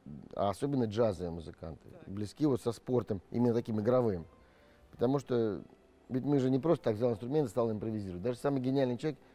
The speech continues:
Speaker 1: может взять инструмент, и если он не умеет на нём играть, не знает на нём, куда нажимать, он не сыграет. То есть для этого нужно заниматься, для этого нужно у-,
Speaker 2: Усилия.
Speaker 1: учить, учить, э, азы, потом учить,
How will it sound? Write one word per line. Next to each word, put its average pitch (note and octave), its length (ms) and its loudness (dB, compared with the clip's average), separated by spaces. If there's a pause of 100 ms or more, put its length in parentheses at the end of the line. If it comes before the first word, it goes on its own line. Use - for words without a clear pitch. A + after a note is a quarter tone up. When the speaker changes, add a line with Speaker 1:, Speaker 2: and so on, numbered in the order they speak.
(100)
Speaker 1:
может B2 260 2
взять A#2 140 0
инструмент, C#3+ 460 0 (200)
и A2 80 -2
если B2 220 0
он C3 100 2
не C3 80 4
умеет C#3 220 4
на A2+ 60 -2
нём A#2+ 240 0
играть, B2+ 220 4
не A2 80 -4
знает A2+ 240 -2
на A2 80 -4
нём, A#2 240 -2 (120)
куда A#2 200 0
нажимать, B2+ 380 -2
он G#2+ 140 -4
не A#2 60 -2
сыграет. A#2 480 -2 (1300)
То G#2 60 -4
есть G2 80 -2
для B2 100 2
этого B2 160 0
нужно A2+ 400 -2
заниматься, G2+ 580 -6
для G2 140 -6
этого G#2+ 140 -6
нужно G2+ 340 -6 (100)
у-, - 60 -16
Speaker 2:
Усилия. G2+ 200 -14
Speaker 1:
учить, A2+ 500 -6 (380)
учить, A#2+ 480 -6 (120)
э, - 160 -16 (120)
азы, G2+ 500 -2 (220)
потом A#2+ 360 -2
учить, A2+ 420 -6